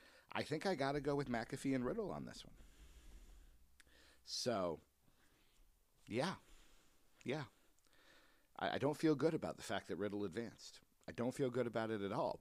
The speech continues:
but I, I have to, I think I have to go with that. I could, you know, book some hijinks, but I think I gotta go with that. All right. Oh, man. Let's keep going. I, I can't look ahead. I gotta stop looking ahead.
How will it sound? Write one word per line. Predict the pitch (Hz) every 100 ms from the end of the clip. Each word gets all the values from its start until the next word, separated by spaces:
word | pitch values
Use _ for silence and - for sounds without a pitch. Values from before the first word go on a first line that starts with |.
| -
but | 90 85
I, | - 80
I | - 82
have | - 104 -
to, | -
I | -
think | 113
I | 98
have | 90 92 -
to |
go | 92 143
with | 120
that. | - - _ - - - - - - -
I |
could, | 101 160 143 120
you | 123
know, | 87
book | 92 120 127
some | - 110
hijinks, | - - 160 147 - - - - -
but | 107
I | 92
think | 104 120 110
I | 101
gotta | 104 101
go | 139
with | - -
that. | - - - - -
All | -
right. | 143 123 - _ - - - - - - _ _ _ _ _ _ - - _ _ _ _ _ -
Oh, | 101 85
man. | 82 80 71 -
Let's | 104 -
keep | - -
going. | 90 76 - -
I, | - -
I | -
can't | - 147
look | 127
ahead. | 117 104 76
I |
gotta | 85
stop | - 104
looking | 98 92 78
ahead. | 69